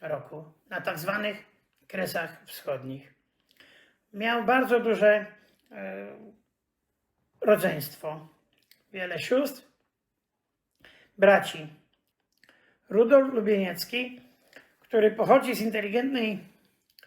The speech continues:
dobrze wykształconej rodziny, szczycił się pochodzeniem hrabiowskim,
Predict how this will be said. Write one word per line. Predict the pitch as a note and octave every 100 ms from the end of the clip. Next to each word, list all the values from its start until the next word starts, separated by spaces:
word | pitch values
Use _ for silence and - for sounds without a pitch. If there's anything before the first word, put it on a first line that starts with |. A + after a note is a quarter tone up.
| _ _ -
dobrze | G#3 C4+ G#3+
wykształconej | G#3+ A3 - G3+ G3 A#3+ A3 G3
rodziny, | F#3 E3 F3+ F#3+ A3+ - _ _ _ _ _ _ _ _ _ _ _ _ _ _ _ _ _ - - _ _ _ _ _ _ _ -
szczycił | - E4+ - C4+
się | F#3+ B3 A#3+ A#3 - _ _ _ _
pochodzeniem | - G#3+ A3+ A#3 B3 B3 B3+ A#3+ - - _ _
hrabiowskim, | - C4 C#4 C#4 - - C#3+